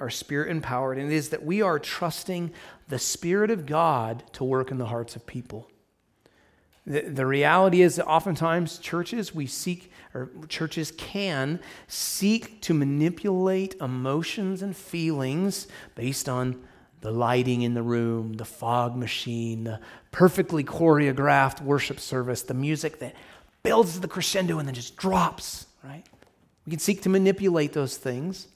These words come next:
manipulate people's feelings, but what we want to be focused upon is trusting the Spirit moves through the Word, brings conviction,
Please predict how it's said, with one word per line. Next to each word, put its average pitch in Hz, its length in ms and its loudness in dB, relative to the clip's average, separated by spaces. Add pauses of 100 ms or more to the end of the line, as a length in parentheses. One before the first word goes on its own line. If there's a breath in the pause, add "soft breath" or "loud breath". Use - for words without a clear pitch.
(760 soft breath)
manipulate 156 680 2
people's 170 380 -6
feelings, 131 420 -6
but 135 140 -4
what 143 260 -4
we 214 320 0
want 170 300 -4
to - 60 -16
be 147 120 -4
focused 143 580 -6
upon 120 460 -8 (460 loud breath)
is - 160 -16
trusting 135 540 -8
the 135 120 -6
Spirit 135 640 -6 (300)
moves 135 560 -2 (800)
through 156 300 4
the 226 100 4
Word, 135 500 2 (560 soft breath)
brings 143 320 -2
conviction, 151 760 -4